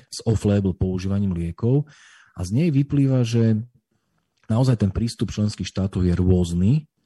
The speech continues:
a záleží naozaj od toho, ako sa tá právna úprava v, či u nás, alebo u našich susedov s touto otázkou vysporiadava. Čo sa nám však zdalo ako keby nie úplne krok správnym smerom,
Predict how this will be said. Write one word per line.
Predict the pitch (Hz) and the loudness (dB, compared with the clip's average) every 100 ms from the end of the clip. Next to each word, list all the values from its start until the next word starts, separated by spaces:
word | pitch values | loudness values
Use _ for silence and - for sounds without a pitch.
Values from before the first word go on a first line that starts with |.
| _ _ _ _ _ _ _ | _ _ _ _ _ _ _
a | 104 98 | -8 -2
záleží | 120 139 131 | 2 2 2
naozaj | 117 120 117 107 | 2 2 0 -2
od | |
toho, | 117 110 | 0 0
ako | 101 104 | -2 -6
sa | - | -8
tá | 101 | -8
právna | - 104 107 107 95 | -4 -2 0 2 2
úprava | 95 98 95 90 | 0 -2 -2 -4
v, | - _ 101 92 | -8 _ -20 -18
či | - 127 | -2 0
u | 101 | 2
nás, | 101 95 95 | 4 4 4
alebo | 92 92 95 | 0 2 2
u | |
našich | 95 92 90 | 0 -2 -6
susedov | - 87 85 90 90 87 | -6 -8 -4 -2 0 -2
s | 85 | -4
touto | - 92 90 | -2 -2 0
otázkou | 85 82 85 82 85 | -2 -2 -4 -6 -6
vysporiadava. | 80 - - 82 80 78 80 - - - - - - - _ _ _ | -6 -8 -6 -4 -4 -6 -10 -14 -20 -20 -20 -20 -20 -20 _ _ _
Čo | - 185 - | 0 0 0
sa | 131 | 0
nám | 127 127 123 | 2 2 0
však | 117 | 0
zdalo | 104 98 127 131 113 104 - _ _ _ _ 98 | -2 -2 2 4 4 2 -4 _ _ _ _ -10
ako | - | -8
keby | 101 113 107 107 | -6 -4 0 2
nie | 107 113 165 | 2 2 2
úplne | 147 123 147 139 | 0 -2 -6 -6
krok | 120 131 123 | -4 -4 -6
správnym | - 120 131 113 | -6 -4 -2 -2
smerom, | 92 101 98 104 127 | -2 -2 0 2 2